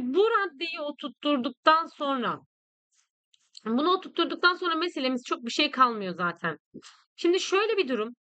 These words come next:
Y'nin çift olduğunu düşünürsek, Y çift olsun. Tek olabilmesi için X de tek olacak,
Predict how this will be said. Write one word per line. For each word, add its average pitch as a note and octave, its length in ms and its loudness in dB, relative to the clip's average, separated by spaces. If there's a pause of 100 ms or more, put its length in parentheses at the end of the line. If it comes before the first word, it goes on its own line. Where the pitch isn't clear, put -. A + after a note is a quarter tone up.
(120)
Y'nin G4+ 560 2
çift - 320 -2
olduğunu D4+ 400 0
düşünürsek, A3 640 -2 (480)
Y F4+ 280 2
çift - 300 -4
olsun. G#3 420 0 (480)
Tek E4+ 220 0
olabilmesi F4 600 2
için C4+ 500 -2 (360)
X - 440 -4
de F#3 320 2 (220)
tek C#4+ 220 0
olacak, F4 560 2